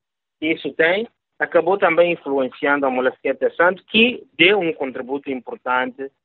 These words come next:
eh, eh, na elevação deste conceito ao conceito científico. Então, eh, eu vejo essa questão como uma daquelas,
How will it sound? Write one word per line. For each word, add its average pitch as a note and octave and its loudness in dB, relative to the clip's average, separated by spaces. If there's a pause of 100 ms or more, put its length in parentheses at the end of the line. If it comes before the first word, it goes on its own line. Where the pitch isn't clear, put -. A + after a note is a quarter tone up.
(300)
eh, B2+ -4
eh, B2 0
na C3 2
elevação C3 2
deste B2 0
conceito B2 0
ao A#2 2
conceito A#2 -4
científico. - -10
Então, D#3+ 2 (400)
eh, D#3 4
eu F#3+ 4
vejo F3+ 2
essa F3 0
questão D#3+ -4
como E3 0 (360)
uma G3 2
daquelas, D#3+ 2